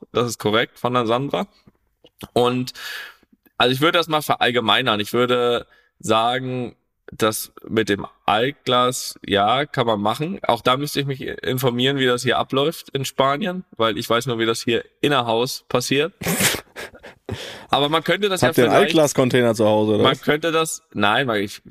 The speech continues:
Speaker 1: lass mich doch mal ausreden. Man könnte das ja verallgemeinern in, in einfach mal Müll wegbringen. Also, weil der
Speaker 2: Nein, nein, wa-,
Speaker 1: Spanier
Speaker 2: warum machst du jetzt schon wieder deine eigenen Regeln? Da,
Speaker 1: Nein, nein,
Speaker 2: in Spanien
Speaker 1: ich
Speaker 2: muss
Speaker 1: möchte
Speaker 2: man
Speaker 1: das
Speaker 2: auch Glas wegschmeißen, also besser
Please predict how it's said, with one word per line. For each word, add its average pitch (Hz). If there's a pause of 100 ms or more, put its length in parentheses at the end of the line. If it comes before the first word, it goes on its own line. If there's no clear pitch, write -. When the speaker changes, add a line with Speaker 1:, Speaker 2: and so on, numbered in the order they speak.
(240)
Speaker 1:
lass -
mich 143
doch 143
mal 139
ausreden. 110
Man 107
könnte 147
das 135
ja 131
verallgemeinern 120
in, 123 (680)
in 120
einfach 143
mal 143
Müll 131
wegbringen. 101
Also, 113
weil 113
der 131
Speaker 2:
Nein, 110
nein, 120
wa-, 131
Speaker 1:
Spanier 143
Speaker 2:
warum 170
machst 175
du -
jetzt 170
schon 160
wieder 160
deine 151
eigenen 135
Regeln? 113
Da, 117
Speaker 1:
Nein, 120
nein, 156
Speaker 2:
in 131
Spanien 139
Speaker 1:
ich 139
Speaker 2:
muss 147
Speaker 1:
möchte 147
Speaker 2:
man 139
Speaker 1:
das 143
Speaker 2:
auch 127
Glas 113
wegschmeißen, 107
also 110
besser 113